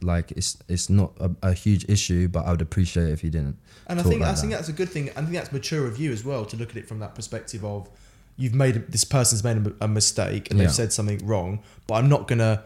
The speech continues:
Speaker 2: hate you for the rest of my life because you said one stupid thing. As
Speaker 1: No,
Speaker 2: long as you improve from
Speaker 1: I've
Speaker 2: it
Speaker 1: caught you
Speaker 2: and
Speaker 1: out.
Speaker 2: you don't do it again.
Speaker 1: I've
Speaker 2: Yeah.
Speaker 1: caught you out. You know, it's like someone have, doing something sneaky and you catching them. So you, you, you, it just basically means be careful of who you're talking to,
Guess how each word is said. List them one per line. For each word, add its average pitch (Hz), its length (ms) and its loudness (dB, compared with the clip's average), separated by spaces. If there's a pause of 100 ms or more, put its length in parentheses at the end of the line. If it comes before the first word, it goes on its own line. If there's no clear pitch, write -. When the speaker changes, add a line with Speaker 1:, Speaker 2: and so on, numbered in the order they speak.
(140)
Speaker 2:
hate 135 240 4
you 110 120 0
for 110 140 0
the 104 100 4
rest 104 240 2
of 90 80 -6
my 104 100 2
life 104 200 2
because - 180 -6
you 113 60 -2
said 107 180 2
one 110 220 4
stupid 110 320 0
thing. 123 160 2
As 127 40 8
Speaker 1:
No, 127 100 10
Speaker 2:
long 104 180 8
as 98 80 6
you 131 80 6
improve 165 400 4
from 104 160 -4
Speaker 1:
I've 175 140 6
Speaker 2:
it - 80 -10
Speaker 1:
caught 170 200 6
you 135 100 8
Speaker 2:
and 139 80 8
Speaker 1:
out. 147 120 8
Speaker 2:
you 156 80 8
don't 147 120 2
do 151 100 6
it 143 100 6
again. 135 380 4
Speaker 1:
I've 160 100 4
Speaker 2:
Yeah. 147 120 4
Speaker 1:
caught 165 200 4
you 104 180 0
out. 95 340 -2
You 120 120 -2
know, 95 280 0
it's - 180 -10
like 104 240 0
someone 95 380 0
have, 92 380 -2
doing 92 240 0
something 90 260 -2
sneaky 90 500 -2
and 87 120 0
you 82 80 -2
catching 87 420 -6
them. 82 220 -6
So 95 320 -2 (580)
you, 107 220 -4
you, 110 260 -4
you, 110 240 -4
it 113 140 -4
just 156 300 0
basically 117 440 4
means 92 360 0
be 104 180 -4
careful 92 760 -4
of 85 160 -6
who 98 60 2
you're 90 140 2
talking 90 440 2
to, 78 340 -2